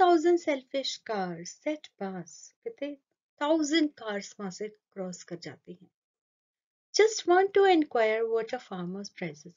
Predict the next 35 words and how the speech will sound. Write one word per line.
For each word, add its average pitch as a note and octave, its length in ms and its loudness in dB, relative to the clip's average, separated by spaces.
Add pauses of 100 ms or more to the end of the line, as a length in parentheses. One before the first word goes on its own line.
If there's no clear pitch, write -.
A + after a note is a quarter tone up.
are। E3+ 160 -20 (200)
कोई C4 200 -6
रुकता B3+ 280 4
है B3+ 120 8
एक C4+ 300 -4
तो G#3+ 60 -4
ये F#3+ 140 -4
पूछता F3+ 380 -10
है G#3 40 -16
कि A3+ 140 -20
भी A#3 120 -14
फा-, G3+ 320 -18 (380)
आजकल G3 360 -4
क्या-क्या, F#3+ 500 -2
अ, F3+ 100 -8 (440)
प्राइसेस F3 460 -2
चल D#3 220 -2
रहे D3+ 140 -10
हैं। - 160 -20 (280)
हम्म? E4+ 140 -8 (920)
And B3 260 2
one D#4 260 4
did E4 200 2
stop, F3 420 -6 (360)
कहते - 180 -4
एक A#3+ 340 4
रुका G#3+ 360 -2 (720)
और A3 80 -2
उसने B3+ 220 -6
क्या B3+ 160 -4
किया? - 400 -12 (420)
But E4+ 160 8
only E4+ 320 2
to G4 180 4
plow D4 360 0